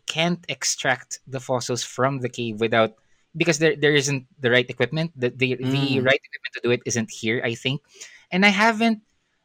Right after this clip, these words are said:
Speaker 1: I, I remember trying to look into that story recently. I have not found any updates. So, so yeah, definitely there's a lot more to learn, a lot more to discover about the Philippines, and not just dinosaurs. I mean, I know I reference dinosaurs a lot, but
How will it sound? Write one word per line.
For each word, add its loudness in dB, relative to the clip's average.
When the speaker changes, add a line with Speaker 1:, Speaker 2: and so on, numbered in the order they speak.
Speaker 1:
I, 0
I 6
remember 6
trying 2
to 2
look -2
into -2
that 2
story 0
recently. -4
I 0
have -4
not -2
found -2
any -4
updates. -4
So, 4
so 0
yeah, 6
definitely 2
there's 4
a -2
lot 0
more 2
to -2
learn, 2
a -6
lot -2
more -4
to -6
discover -2
about 0
the -10
Philippines, -2
and 0
not 2
just 0
dinosaurs. -2
I -10
mean, -6
I 4
know 4
I 6
reference 2
dinosaurs -2
a -4
lot, 0
but -2